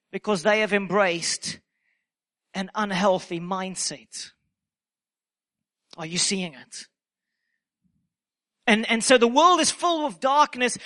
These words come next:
but I tell you, there are large portions of the body of Christ that are not helping. <laughs> They are not adding light, they are adding darkness.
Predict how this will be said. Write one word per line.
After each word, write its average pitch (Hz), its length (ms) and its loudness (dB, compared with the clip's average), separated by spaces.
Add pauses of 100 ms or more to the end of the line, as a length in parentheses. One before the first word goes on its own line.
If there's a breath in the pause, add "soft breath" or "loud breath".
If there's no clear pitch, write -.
(120)
but 240 100 4
I 254 60 6
tell 311 260 2
you, 302 100 -2
there 277 140 4
are 254 80 6
large 311 460 2
portions 285 480 -2
of 233 80 -6
the 247 80 4
body 277 260 2
of - 160 0
Christ 302 460 0 (180 loud breath)
that 269 160 6
are 254 220 6 (160 loud breath)
not 285 320 2
helping. 254 560 0 (500 loud breath)
<laughs> - 80 -8 (800 loud breath)
They 285 160 4
are 277 100 6
not 320 240 6
adding 302 440 2
light, 277 580 4
they 262 140 2
are 240 120 4
adding 233 400 -2
darkness. - 960 -2